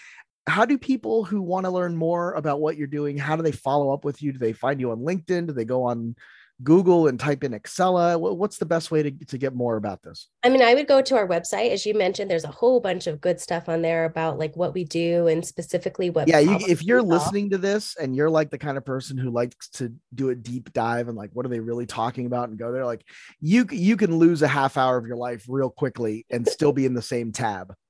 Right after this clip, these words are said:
Speaker 2: Yes. Yeah. So there's tons of information if you just wanna, if you're just curious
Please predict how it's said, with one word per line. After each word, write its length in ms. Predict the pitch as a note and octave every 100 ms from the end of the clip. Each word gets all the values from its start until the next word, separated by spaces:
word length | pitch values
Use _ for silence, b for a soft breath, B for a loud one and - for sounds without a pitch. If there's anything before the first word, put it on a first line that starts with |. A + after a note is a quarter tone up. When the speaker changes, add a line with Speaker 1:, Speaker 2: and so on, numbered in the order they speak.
| _ _ _ _ _ _ -
Speaker 2:
Yes. 320 | F3+ E3 - _ B B B B B -
Yeah. 140 | E3
So 120 | -
there's 200 | G#3+ G#3
tons 420 | - - B3 C4 B3
of 80 |
information 560 | A3+ A3 A3+ G3+ G#3+ A3
if 120 | F#3+
you 120 | G3
just 240 | G3 G3 -
wanna, 160 | E3+
if 260 | F3 - E3
you're 100 | F3+
just 200 | D#3+ D#3
curious 500 | - G3 F3+ F3